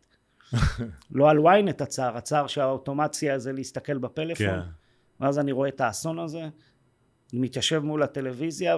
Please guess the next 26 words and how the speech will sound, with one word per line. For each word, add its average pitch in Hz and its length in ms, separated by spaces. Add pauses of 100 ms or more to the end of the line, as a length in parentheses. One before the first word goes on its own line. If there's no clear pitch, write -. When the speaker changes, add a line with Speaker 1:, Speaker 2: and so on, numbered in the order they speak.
Speaker 2:
ומיכל 123 580
Speaker 1:
יואו. 160 140
Speaker 2:
מתארת 151 760
שעד 123 1080
שתיים 151 340
בצהריים 135 540
אי 143 40
אפשר 139 240
היה 131 120
להזיז 127 420
אותי. 160 300 (760)
אתה - 160
מסתכל 175 800
ואתה, 131 400
חוץ - 300
מאשר 147 460
צער 156 480 (760)
עצום, 123 460 (1300)
עצום, 147 560
כי 143 340
זה 131 140
בעצם 170 320
הכישלון 170 500
הכי 170 180
גדול 156 280
שלך 143 220